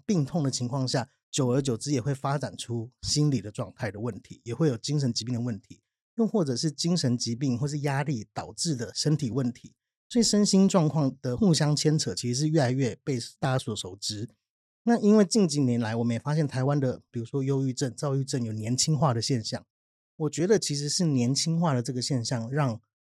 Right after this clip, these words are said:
人们意识到，哇，我们的年轻人好像生病了，那大家就会开始很恐惧，因为年轻人被，本来被想象被赋予一个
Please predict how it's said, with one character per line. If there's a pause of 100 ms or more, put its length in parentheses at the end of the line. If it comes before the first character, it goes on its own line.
人
们
意
识
到，
哇， (160)
我
们
的
年
轻
人
好
像
生
病
了， (320)
那
大
家
就
会
开
始
很
恐
惧，
因
为
年
轻
人
被， (380)
本
来
被
想
象
被
赋
予
一
个